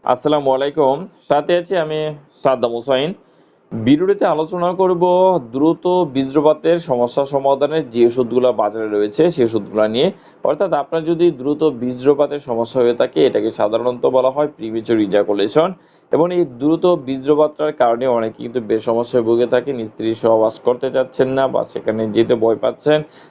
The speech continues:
যারা এই সমস্যাটাতে ভোগ করতেছেন, আপনারা আপনার সমস্যা অনুযায়ী আমার নিম্নবর্ণিত ওষুধটি যে কোনো একটি সেবন করতে পারেন।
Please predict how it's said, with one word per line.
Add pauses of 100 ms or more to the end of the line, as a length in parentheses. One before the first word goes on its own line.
(180)
যারা
এই
সমস্যাটাতে
ভোগ
করতেছেন,
আপনারা (160)
আপনার
সমস্যা
অনুযায়ী
আমার
নিম্নবর্ণিত
ওষুধটি
যে
কোনো
একটি
সেবন
করতে
পারেন।